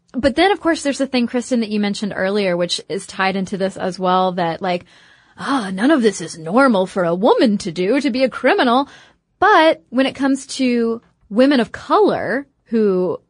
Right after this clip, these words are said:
commit crimes, we tend to be less sympathetic because it's like, "Oh, well, no, she's, that's just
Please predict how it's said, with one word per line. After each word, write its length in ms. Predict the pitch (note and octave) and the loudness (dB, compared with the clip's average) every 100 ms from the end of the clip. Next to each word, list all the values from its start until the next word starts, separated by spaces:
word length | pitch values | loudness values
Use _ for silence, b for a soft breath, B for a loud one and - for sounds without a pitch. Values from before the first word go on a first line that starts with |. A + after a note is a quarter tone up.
| _ | _
commit 300 | A#3 G3 - | -6 -4 -6
crimes, 580 | - E3 D3+ E3 G3+ - | -8 -6 -6 -8 -10 -6
we 120 | A3 | -6
tend 300 | - B3 A#3+ | -2 0 0
to 80 | G#3 | 0
be 180 | G#3 F#3+ | -4 -4
less 400 | F3 F#3 G#3 - | -2 0 0 0
sympathetic 600 | - A3+ A3 F#4 D4 C4+ | -4 -4 -2 0 2 0
because 200 | B3 A#3+ | -2 -2
it's 140 | A#3+ B3 | -2 -2
like, 140 | A#3 | 0
"Oh, 160 | C4 C4+ | 2 2
well, 120 | A#3+ | 2
no, 200 | B3 A#3+ | 0 0
she's, 440 | - B3+ C4 A#3+ - b b b b b | 0 -2 -2 -2 -14 b b b b b
that's 280 | C4 C4+ - | -10 -8 -6
just 300 | G3+ - | -8 -8